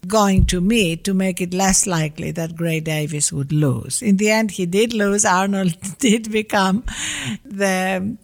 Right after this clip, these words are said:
California governor. It was a very short-lived campaign, I think under two months. And as you said, I learned a lot. And again, out of a failure came the Huffington Post, which was, in a way, what my mother had taught me.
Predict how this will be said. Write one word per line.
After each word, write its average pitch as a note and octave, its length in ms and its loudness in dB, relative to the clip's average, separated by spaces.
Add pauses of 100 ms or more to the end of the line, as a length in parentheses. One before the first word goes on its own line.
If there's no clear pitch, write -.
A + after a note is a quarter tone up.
California G3+ 720 0
governor. F#3 580 -2
It F#3+ 100 -2
was G3 160 -2
a G3 60 0
very A#3 400 2
short-lived G3 680 0
campaign, F3+ 560 0
I E3 80 0
think F#3 260 0
under F#3 300 0
two F3+ 260 -2
months. E3+ 520 -2 (680)
And G#3+ 200 4
as A#3 240 2
you B3 120 -4
said, F#3+ 340 0
I G3 160 0
learned G#3+ 520 2
a G#3 100 -2
lot. D3 480 -2 (100)
And G3+ 160 0
again, A3+ 480 0
out A3 240 2
of A3+ 140 -4
a G#3+ 60 -6
failure F#3+ 840 0 (340)
came A3 300 4
the G3+ 200 0
Huffington F3+ 440 -2
Post, D3+ 400 -2
which F#3 240 -2
was, E3+ 320 -2 (120)
in F#3+ 160 4
a F3+ 120 0
way, F3+ 560 -2 (360)
what G3 240 0
my G3 140 0
mother A#3 320 2
had D#3 220 0
taught C3 320 -8
me. - 240 -14